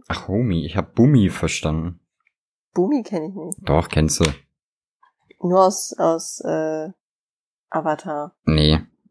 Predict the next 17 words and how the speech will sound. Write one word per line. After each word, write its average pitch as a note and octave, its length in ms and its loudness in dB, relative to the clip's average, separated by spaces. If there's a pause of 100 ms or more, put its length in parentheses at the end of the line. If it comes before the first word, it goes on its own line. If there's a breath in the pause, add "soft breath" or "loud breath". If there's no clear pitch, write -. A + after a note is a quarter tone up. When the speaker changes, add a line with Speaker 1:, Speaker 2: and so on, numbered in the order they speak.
(640)
Speaker 1:
Mit F#2+ 140 2
dem A#2+ 160 6
waren A#2 160 4
wir G#2 200 4
schon G2+ 200 2
mal F2+ 340 6
in, F2 400 4
in E2+ 480 2
Videokonferenzen, D#2+ 1400 0
WhatsApp-Calls - 840 0
und - 100 -2
so. E2 280 -4 (2750)
Speaker 2:
Hä? F#3 420 -2
Speaker 1:
Kennst F#2 260 2
du F2 60 4
nicht, D#2+ 320 -2
egal. D#2 380 0